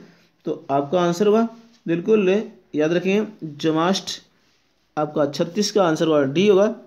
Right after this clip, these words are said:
भारत को आपका, ए, दो हज़ार इक्कीस का जो टी ट्वेंटी मुकाबला होगा, वो भारत को सौंपा गया है, यानी भारत में आयोजित की जाएगी। तो छत्तीस का डी हुआ। चलते हैं नेक्स्ट सैंतीसवें नंबर सवाल पर।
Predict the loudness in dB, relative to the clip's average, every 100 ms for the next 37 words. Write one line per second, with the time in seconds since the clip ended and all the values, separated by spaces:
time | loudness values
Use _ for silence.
0 | _ -6 -2 0 0 -4 -16 _ _ _
1 | _ _ _ -2 0 0 -2 2 0 0
2 | -4 -18 _ _ _ -4 0 0 2 0
3 | 0 0 -4 -4 -2 0 -2 -6 -6 -2
4 | -2 -2 -2 2 0 0 -4 -6 -10 -8
5 | -6 -2 2 4 4 2 0 -6 -4 -2
6 | -2 -6 -20 -20 -4 0 0 0 0 2
7 | 4 4 2 -2 -12 _ _ -8 -4 -2
8 | 0 0 2 0 2 2 0 0 2 4
9 | 4 0 -4 -18 -20 _ _ -4 -2 -2
10 | -4 -4 -6 -2 0 2 2 4 2 0
11 | -4 -2 0 0 0 -4 -10 -18 _ -20
12 | _ _ _ _ _ -6 -2 0 0 0
13 | 0 2 0 2 0 0 -2